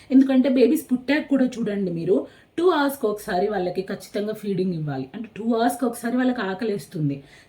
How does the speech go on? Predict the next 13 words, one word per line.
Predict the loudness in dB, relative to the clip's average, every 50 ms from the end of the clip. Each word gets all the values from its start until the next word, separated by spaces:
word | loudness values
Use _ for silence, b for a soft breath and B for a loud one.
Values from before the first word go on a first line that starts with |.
| B -18
so | -14 -10
అలాంటి | -8 -8 -6 -2 0 0 2
సిచ్యువేషనే | 2 0 -2 0 0 0 0 0 0 -2 0 0
వాళ్ళ | 0 0 0 0
కడుపులో | -2 -2 -4 -4 0 2 4 4
ఉన్నప్పుడు | 6 8 8 6 6 4 0 0
కూడా | 0 0 2 2
ఉందేమో, | 0 0 0 0 -2 0 2 0 -2 -2 b b b b b _ -8
మనం | -6 -4 -2 -2
ఎలా | -2 0 0 0 0 0 -2
చెప్పగలం? | -4 -4 -4 -4 -4 -4 -6 -6 B B B B B B B -6
so | -4 -2
అందుకని | -2 4 4 4 4 4 0 2 2 0 -2 -2